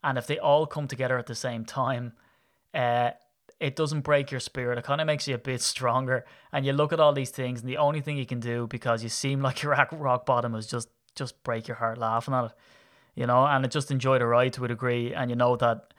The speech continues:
at the end of it all, it's gonna be all right. And I think looking at this Packers team, you would never want your M V P quarterback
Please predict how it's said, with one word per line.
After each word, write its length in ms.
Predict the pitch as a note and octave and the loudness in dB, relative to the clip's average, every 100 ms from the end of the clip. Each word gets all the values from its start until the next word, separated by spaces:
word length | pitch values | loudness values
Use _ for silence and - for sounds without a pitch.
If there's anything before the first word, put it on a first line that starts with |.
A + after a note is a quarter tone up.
| _ - | _ -4
at 100 | B2 | 0
the 120 | C3 | 4
end 120 | C3+ | 4
of 60 | C3 | 4
it 80 | B2 | 4
all, 420 | B2 B2 A#2 - _ _ _ | 6 6 2 -2 _ _ _
it's 160 | D3+ - | -8 -2
gonna 220 | B2+ A2+ | 0 2
be 160 | A#2+ A2+ | 2 4
all 200 | A2+ A2+ | 4 6
right. 280 | A#2 A#2 | 4 2
And 180 | - C#3+ | -2 -2
I 60 | B2 | 0
think 320 | D3 C#3 F#3 | -2 -6 -10
looking 280 | F#3+ D3 D3 | -4 -2 -2
at 100 | C3 | -2
this 160 | C#3 - | -4 0
Packers 640 | C3+ B2+ - B2 A2 - _ _ _ | 4 4 2 -4 -4 -12 _ _ _
team, 420 | - C3 C3 B2 - _ _ _ _ - | -4 -2 0 -4 -8 _ _ _ _ -8
you 100 | C#3 | -4
would 140 | C3 | -2
never 320 | C3 C3+ C3+ | 2 2 2
want 520 | A#2 A#2+ B2+ C3 D#3+ A3+ - | 0 0 0 -2 -10 -16 -14
your 320 | D#3+ C3 B2+ | -6 -2 0
M 160 | C#3 C3+ | 0 -2
V 100 | C3 | -4
P 160 | C3+ | -6
quarterback 640 | - C3 B2+ B2 B2+ B2+ | -4 -2 0 4 2 2